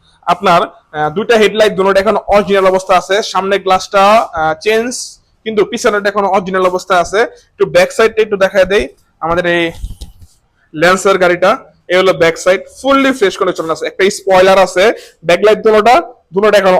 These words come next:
অরিজিনাল অবস্থা আছে। ঢাকা মেট্রো গ সতেরো সিরিয়াল গাড়ি, অরিজিনাল ষোলোশো সিসি, আমাদের Lancer গাড়িটা অরিজিনাল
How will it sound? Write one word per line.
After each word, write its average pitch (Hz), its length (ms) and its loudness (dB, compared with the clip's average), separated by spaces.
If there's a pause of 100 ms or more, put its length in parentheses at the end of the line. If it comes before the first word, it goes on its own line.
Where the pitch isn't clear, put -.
অরিজিনাল 180 260 4
অবস্থা 165 240 0
আছে। 139 160 -8 (380)
ঢাকা 160 180 -2
মেট্রো 185 300 -2
গ - 20 0 (360)
সতেরো 208 480 -2
সিরিয়াল 180 280 0
গাড়ি, 170 200 0 (200)
অরিজিনাল 208 380 2 (280)
ষোলোশো 233 300 4
সিসি, 175 200 -4
আমাদের 160 240 0
Lancer 175 240 -2
গাড়িটা 190 180 0
অরিজিনাল 175 380 -2